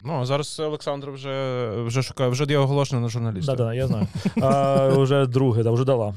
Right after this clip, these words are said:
Speaker 2: Е, ну, і, і тоді ми, і тоді цей журналіст, е, або журналістка може писати, тоді вона просто буде незалежна, незалежна журналістка, і буде, прийде і,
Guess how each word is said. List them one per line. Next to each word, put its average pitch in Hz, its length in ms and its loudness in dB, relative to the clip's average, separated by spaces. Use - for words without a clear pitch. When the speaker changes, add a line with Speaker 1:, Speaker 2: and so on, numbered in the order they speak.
Speaker 2:
Е, 135 220 6
ну, 156 60 -2
і, 160 60 -2
і 165 140 -4
тоді 170 200 -4
ми, 208 340 0
і 170 40 0
тоді 175 180 -4
цей 202 140 -2
журналіст, 170 540 -4
е, 139 1200 -2
або 123 140 -2
журналістка 131 400 -4
може 143 200 0
писати, 151 340 -8
тоді 123 220 -6
вона 131 120 -2
просто - 200 -12
буде 139 160 0
незалежна, 127 600 0
незалежна 117 500 -4
журналістка, 113 400 -6
і - 20 -10
буде, 110 380 -4
прийде 131 380 -6
і, 104 340 -12